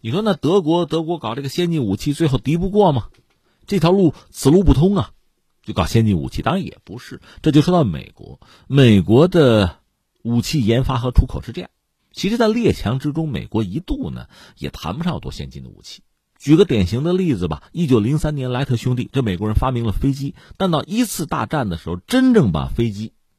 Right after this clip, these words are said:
用于军事，而且就是在航空技术取得突飞猛进发展的，反而是欧洲。美国人到参加一战用的是欧洲人的飞机，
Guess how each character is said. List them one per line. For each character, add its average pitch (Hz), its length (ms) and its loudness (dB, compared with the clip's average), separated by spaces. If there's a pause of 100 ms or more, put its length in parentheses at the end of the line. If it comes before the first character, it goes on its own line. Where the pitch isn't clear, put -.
(200)
用 151 240 4
于 127 120 4
军 143 260 6
事， 101 160 -4
而 98 100 -2
且 80 220 -6 (260)
就 - 120 -20
是 78 120 -14 (140)
在 76 220 -6
航 131 260 4
空 139 120 6
技 131 140 2
术 95 140 -2
取 - 180 -8
得 95 140 -4
突 - 160 -2
飞 113 100 4
猛 80 160 -4
进 85 140 -8
发 87 160 -8
展 - 120 -12
的， - 80 -6
反 - 160 0
而 - 80 -2
是 - 120 -4
欧 185 240 2
洲。 - 160 -16 (340)
美 120 240 -4
国 185 160 4
人 214 100 4 (240)
到 156 100 0 (140)
参 - 180 -2
加 165 100 -2
一 165 100 -4
战 156 160 -4
用 151 100 -4
的 117 60 -8
是 - 80 -12
欧 320 140 -2
洲 139 120 0
人 67 100 -6
的 67 40 -14
飞 64 140 -20
机， - 180 -20